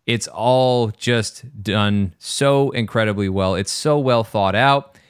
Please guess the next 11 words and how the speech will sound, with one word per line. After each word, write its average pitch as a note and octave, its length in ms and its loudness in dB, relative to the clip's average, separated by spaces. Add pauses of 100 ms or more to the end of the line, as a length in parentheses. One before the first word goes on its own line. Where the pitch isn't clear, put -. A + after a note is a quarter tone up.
It's G#2 180 -4
so D#3 240 2
well A#2+ 240 2
written. A#2+ 400 0
It's A2 160 -4
so D#3 220 0
well A2 400 2
acted. B2 460 0
It's A2 160 -2
so D#3+ 160 0
well A#2+ 200 0